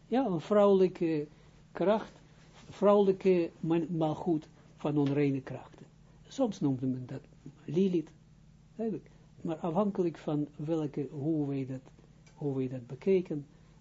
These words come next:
ehm, verschillende toestanden. In verschillende toestanden heet het anders. Tak? Dat, wat was dan de, de strijd van, van Jacob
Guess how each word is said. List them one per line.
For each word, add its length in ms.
ehm, 300
verschillende 840
toestanden. 520
In 120
verschillende 440
toestanden 500
heet 200
het 180
anders. 540
Tak? 200
Dat, 240
wat 260
was 260
dan 220
de, 240
de 100
strijd 540
van, 300
van 360
Jacob 540